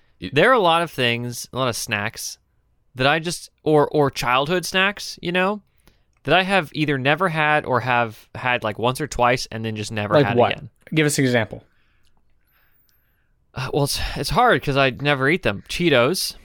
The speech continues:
Speaker 2: Um,
Speaker 3: Doritos?
Speaker 2: is a big one. I, I, I eat Doritos. Um, what's some other, like, like, cheesy things? I don't usually have the cheesy
Speaker 1: Oh.
Speaker 2: ones. Um,
Speaker 1: Like
Speaker 2: y-,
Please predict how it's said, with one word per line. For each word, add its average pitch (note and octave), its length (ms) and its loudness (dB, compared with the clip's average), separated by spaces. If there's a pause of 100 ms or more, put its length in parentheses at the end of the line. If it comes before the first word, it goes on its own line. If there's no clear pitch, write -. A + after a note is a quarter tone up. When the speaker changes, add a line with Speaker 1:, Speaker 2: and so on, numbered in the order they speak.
(540)
Speaker 2:
Um, A2 680 0 (580)
Speaker 3:
Doritos? B2+ 460 4
Speaker 2:
is A#2 120 2
a C3 60 0
big B2+ 140 0
one. F2 300 -12
I, G#2+ 260 -2 (300)
I, A#2+ 260 0
I B2 180 0
eat G3+ 140 -4
Doritos. C3 800 0
Um, A2+ 680 -2 (220)
what's E3+ 200 -2
some A#3+ 100 -2
other, A#3 180 4
like, E3+ 320 0 (100)
like, A#2+ 360 -2 (120)
cheesy B2 460 0
things? F#2 420 -8
I B2 40 -2
don't C#3 160 -4
usually A2+ 260 -6
have G2+ 140 -10
the G2 60 -12
cheesy - 280 -12
Speaker 1:
Oh. E2 320 -6
Speaker 2:
ones. - 240 -20 (720)
Um, G2 540 -10
Speaker 1:
Like F#2 160 -6
Speaker 2:
y-, - 160 -4